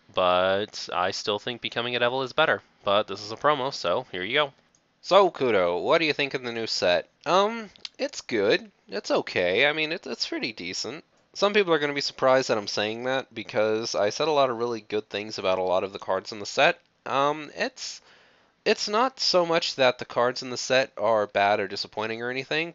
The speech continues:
but I just, I didn't, I don't know if it has the same impact as some of the other sets had. This set, I mean, like, it made Ultimate Madoka deck a lot more powerful. It made it the most powerful deck in the set, so...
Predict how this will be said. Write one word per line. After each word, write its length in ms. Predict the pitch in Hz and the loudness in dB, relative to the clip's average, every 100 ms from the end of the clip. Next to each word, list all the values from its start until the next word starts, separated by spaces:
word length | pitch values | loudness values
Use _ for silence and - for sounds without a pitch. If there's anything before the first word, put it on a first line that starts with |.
| - | 2
but 320 | 117 117 - - | 4 4 0 -2
I 100 | 135 | -2
just, 240 | 185 - - | -2 -6 -6
I 60 | |
didn't, 220 | 139 160 131 | -4 -2 0
I 80 | |
don't 220 | 135 170 165 | 2 0 0
know 120 | 170 | -2
if 100 | 143 | -2
it 60 | |
has 260 | 135 123 - | 0 0 0
the 80 | 123 | -6
same 320 | - 120 113 | -4 -4 -4
impact 540 | - 104 120 101 92 - | -10 -10 0 0 0 -2
as 240 | 92 95 | -2 -2
some 160 | - 104 | -4 -8
of 80 | 101 | -8
the 160 | 90 | -6
other 180 | 92 92 | -4 -4
sets 360 | - 87 - - | -4 -4 -4 -4
had. 300 | 50 50 - _ _ | -4 -4 -8 _ _
This 220 | 196 254 | -4 -2
set, 420 | - 202 196 196 151 | 0 6 6 6 0
I 100 | 180 | -2
mean, 360 | 175 175 175 | -2 -2 -4
like, 460 | 165 87 80 139 143 | -6 -6 -6 -6 -4
it 200 | 165 160 | -6 -2
made 440 | 170 202 233 208 - | 0 2 2 -4 -2
Ultimate 440 | 143 160 170 160 120 | 0 0 -2 -6 -4
Madoka 480 | 110 117 123 139 123 | 0 0 0 -2 0
deck 320 | 131 131 - | 2 2 0
a 60 | |
lot 240 | 123 127 120 | 0 2 2
more 160 | 127 | -2
powerful. 460 | - 120 117 120 120 | 4 4 4 2 0
It 80 | 110 | 0
made 140 | 123 | -2
it 100 | 117 | -2
the 80 | 120 | -2
most 180 | 113 - | -6 0
powerful 400 | 110 107 - 113 | 2 2 0 -6
deck 320 | 107 104 - | -2 -2 -4
in 80 | 104 | -10
the 100 | 98 | -6
set, 440 | - 104 101 - | -2 0 0 -2
so... 680 | - - 98 95 95 95 | -4 0 0 0 -2 -4